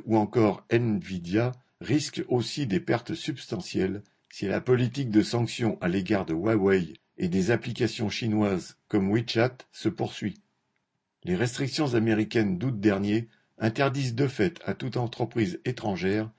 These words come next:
de vendre même indirectement des services ou des produits américains à Huawei et à ses filiales. Cela pourrait empêcher Huawei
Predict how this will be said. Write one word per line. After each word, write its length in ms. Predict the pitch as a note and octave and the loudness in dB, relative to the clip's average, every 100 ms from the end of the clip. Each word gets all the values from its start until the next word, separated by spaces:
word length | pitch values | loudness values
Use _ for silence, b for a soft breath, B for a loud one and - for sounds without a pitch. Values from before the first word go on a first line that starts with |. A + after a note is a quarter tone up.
| _ | _
de 140 | G#2+ C3 | 0 2
vendre 460 | A#2+ A#2 A2+ F2+ | 4 4 2 2
même 280 | F#2+ A#2+ A2+ | 4 4 4
indirectement 800 | G2+ F#2 F2 E2+ - G2+ B2 B2 b | 2 0 -2 -4 -2 -2 -2 -4 b
des 160 | G#2+ C3+ | 0 0
services 560 | - G2+ F#2+ G#2+ - - | 2 0 0 -4 -6 -4
ou 100 | A#2+ | 2
des 140 | A#2 | 2
produits 440 | - G#2+ G2+ F#2 | 2 0 0 0
américains 640 | G#2 F#2+ F2 E2 G2+ G2+ A#2 _ _ - | 0 2 0 -2 -2 -4 -4 _ _ -8
à 80 | F2 | -2
Huawei 640 | F2+ A2 G2 G2+ A#2 - - | 4 4 4 4 0 -2 -6
et 120 | E2+ | -6
à 40 | F2 | -4
ses 180 | - | -6
filiales. 580 | A2+ - F#2+ F2+ D#2+ C#2+ _ _ _ _ _ _ _ _ _ _ _ _ | -6 -6 -2 -2 -4 -10 _ _ _ _ _ _ _ _ _ _ _ _
Cela 300 | - F#2+ A2+ | -4 2 2
pourrait 360 | - A2+ A#2 A#2 | 2 4 4 2
empêcher 380 | G2+ A2 - A2+ | 0 0 2 2
Huawei 580 | F#2+ F#2 F#2 A2 B2 | 4 4 4 4 2